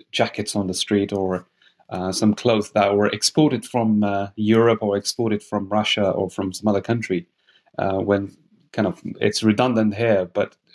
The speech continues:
obviously in those countries, that's exactly what we used to wear. There would, there would be holes here, uh, or tears and, and so on, but that didn't matter. What mattered for us was,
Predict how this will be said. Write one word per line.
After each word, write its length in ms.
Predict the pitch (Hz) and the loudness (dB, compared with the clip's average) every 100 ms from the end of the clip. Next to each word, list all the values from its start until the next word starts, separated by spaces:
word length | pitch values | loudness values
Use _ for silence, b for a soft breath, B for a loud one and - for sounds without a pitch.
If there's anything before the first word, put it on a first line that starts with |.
| 117 | -2
obviously 340 | 110 104 110 | 0 0 0
in 60 | 104 | 2
those 220 | 110 107 | 2 2
countries, 340 | 127 117 104 | -2 -2 0
that's 240 | 101 98 - | 0 0 -2
exactly 400 | 104 104 - 104 | -4 -4 -4 -4
what 240 | 98 98 | -2 -2
we 200 | 101 98 | -2 0
used 160 | 98 - | 0 0
to 80 | |
wear. 180 | 101 107 | 4 4
There 160 | 98 98 | 4 0
would, 180 | 101 98 _ | -2 -6 _
there 120 | 110 | 2
would 200 | 107 113 | 4 2
be 100 | 107 | 2
holes 360 | 101 110 110 104 | 2 4 4 2
here, 340 | 110 104 95 - _ _ _ _ _ - | 0 2 2 -2 _ _ _ _ _ -8
uh, 160 | 98 | -4
or 180 | 95 95 | -2 -4
tears 460 | 92 - 113 104 95 | -4 0 4 2 0
and, 160 | 98 95 | -8 -6
and 180 | 95 | -4
so 220 | 92 117 113 | 0 4 4
on, 160 | 104 | 2
but 220 | 87 98 | -2 -4
that 260 | - 110 - _ | 2 0 0 _
didn't 220 | - 123 117 | 0 2 2
matter. 360 | 117 - 78 - _ | 0 -4 -10 -10 _
What 240 | - 110 123 | 0 0 2
mattered 280 | 117 - | -2 -4
for 160 | - 110 | -2 2
us 140 | 107 | 2
was, 260 | 101 95 - | 2 -2 -6